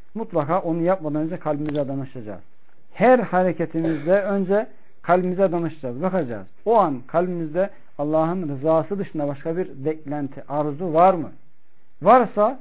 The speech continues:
o niyetimizi tasih edeceğiz. Yani sadece Allah'tan, e, bekleyeceğimiz ecri isteyeceğiz, kast edeceğiz.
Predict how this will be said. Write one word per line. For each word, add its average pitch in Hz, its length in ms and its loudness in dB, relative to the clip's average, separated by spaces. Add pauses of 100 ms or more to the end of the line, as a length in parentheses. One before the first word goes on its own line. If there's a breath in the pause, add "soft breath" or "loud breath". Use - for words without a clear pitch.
(140)
o 190 140 0
niyetimizi 185 500 -4
tasih 151 540 -8
edeceğiz. 104 420 -8 (640)
Yani 147 180 -4
sadece 202 380 6
Allah'tan, 185 520 2 (440 soft breath)
e, 143 320 -4
bekleyeceğimiz 156 600 2 (120)
ecri 156 500 2
isteyeceğiz, 110 560 -10
kast 156 340 -6
edeceğiz. 131 420 -4